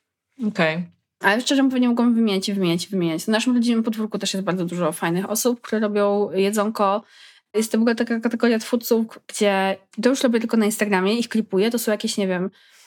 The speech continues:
Speaker 2: osoby <laughs> takie jak ty i ja, po prostu kompletnie zwyczajne laski, które lubią sobie gotować, nawet nie rzucają przepisów, tylko wrzucają ładne zdjęcia
Speaker 1: Mhm.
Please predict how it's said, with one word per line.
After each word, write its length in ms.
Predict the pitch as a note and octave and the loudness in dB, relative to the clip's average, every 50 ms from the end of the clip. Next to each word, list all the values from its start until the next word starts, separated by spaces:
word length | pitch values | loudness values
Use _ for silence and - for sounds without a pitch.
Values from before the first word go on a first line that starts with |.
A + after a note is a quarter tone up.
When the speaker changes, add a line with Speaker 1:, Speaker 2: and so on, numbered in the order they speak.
| _ - | _ 0
Speaker 2:
osoby 320 | A3 A3 B3 A#3+ B3 B3 | 0 2 4 2 2 2
<laughs> 80 | B3 - | 2 0
takie 300 | - - - - - C4+ | -2 -2 0 2 2 2
jak 140 | A3+ F#3 - | 2 0 -4
ty 180 | - - - | -2 0 2
i 180 | C4 G#3 A#3 A3 | 2 2 2 2
ja, 260 | G#3 G3+ F#3 F#3 F#3+ G3 | 2 2 2 2 2 0
po 60 | G3+ | -2
prostu 300 | G#3 G#3 - - G#3+ G#3 | -4 -4 -4 -2 -4 -2
kompletnie 360 | - G#3+ A3 - A#3 A3+ B3 | -2 -2 -2 -2 -2 0 0
zwyczajne 400 | A3+ G#3+ A3 G#3+ A3+ G#3 G#3 F#3+ | -2 0 0 0 0 2 2 2
laski, 300 | F3+ G#3+ C#4 - - - | 2 2 0 -2 -6 -8
które 140 | - - A3+ | -4 -2 -2
lubią 140 | G#3+ F#3+ G3 | 0 0 -2
sobie 200 | G3 - F3+ F3+ | -2 -2 -2 -2
gotować, 520 | F3 F3+ F3 A#3 A#3+ C4 C#4 C#4+ C#4+ - - | -2 0 0 0 0 2 0 0 -2 -2 -2
nawet 200 | A3+ G3+ G#3 - | -2 0 0 0
nie 100 | G#3 G3+ | -2 -2
rzucają 180 | G#3 - F3+ | 0 -2 -2
przepisów, 380 | - - G3+ - A#3 A3+ A3 A3+ | -2 -4 -6 -4 -4 -4 -4 -4
tylko 180 | - A3+ A3 G#3 | -6 -6 -6 -6
wrzucają 300 | G#3 - - G#3 G3 F#3+ | -6 -2 0 0 2 2
ładne 280 | F#3+ F#3 G3+ F3+ E3 | 2 2 2 2 0
zdjęcia 560 | F3+ F#3+ G3 F#3 F3+ G3 - - F#3 F3+ E3+ | 0 0 0 0 0 0 0 0 0 0 2
Speaker 1:
Mhm. 280 | E3+ F#3 G#3+ G3 G3+ G#3+ | 2 0 0 -2 -2 -4